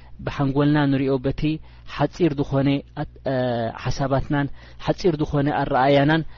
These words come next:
ብኸምኡ ምእንታን ከይንርኢ ማለት። ሕጂ፣ እ፣ ገለ፣ ገለ ሰብ ሃፍቲ እንታይ እዩ ተልካዮም? ኣብ ምንታይ ተመረፀ?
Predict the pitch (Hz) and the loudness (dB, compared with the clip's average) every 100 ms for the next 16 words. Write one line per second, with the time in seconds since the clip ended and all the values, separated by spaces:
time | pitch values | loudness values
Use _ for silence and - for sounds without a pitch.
0 | - - 147 160 165 165 147 147 143 139 | -16 -12 -2 2 2 0 0 0 0 2
1 | 143 139 135 127 127 104 - - - - | 2 4 2 2 -2 -4 -12 -20 -20 -20
2 | - - - - - 170 214 - 180 160 | -20 -20 -16 -12 0 4 4 2 2 2
3 | 190 - - - - - 165 151 143 143 | 0 -4 -18 -20 -20 -4 2 6 6 6
4 | 139 135 127 123 98 - - - - - | 4 4 4 2 0 -4 -10 -20 -20 -20
5 | - - - - - 160 190 202 - - | -20 -20 -20 -20 0 4 8 6 4 -6
6 | 160 160 185 - 165 - - - 117 165 | 0 4 6 4 2 0 -12 -14 0 2
7 | - 208 165 - 135 123 147 147 - 185 | 4 2 4 4 4 2 0 0 2 2
8 | 214 - - - - 147 151 156 170 151 | 2 -4 -18 -20 -4 0 2 4 2 4
9 | 151 147 147 | 2 2 2